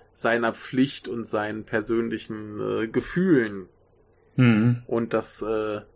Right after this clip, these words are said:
Speaker 1: führt dann irgendwann zu einem großen Finale. Äh, in der Regel ist eine Frau dabei, die, äh,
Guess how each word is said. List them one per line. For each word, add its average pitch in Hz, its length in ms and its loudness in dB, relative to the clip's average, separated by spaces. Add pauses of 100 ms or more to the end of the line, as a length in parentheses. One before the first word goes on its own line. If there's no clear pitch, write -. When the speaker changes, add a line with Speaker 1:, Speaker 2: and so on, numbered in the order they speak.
(1300)
Speaker 1:
führt 156 300 4
dann 135 100 4
irgendwann 123 480 2
zu - 160 -2
einem 110 260 0
großen 107 600 -4
Finale. 151 680 2 (400)
Äh, 131 280 4
in 151 140 0
der 139 200 4
Regel 135 360 2
ist 127 260 -4
eine 117 340 -2
Frau 151 420 2
dabei, 139 480 4
die, 127 320 -4
äh, 117 340 4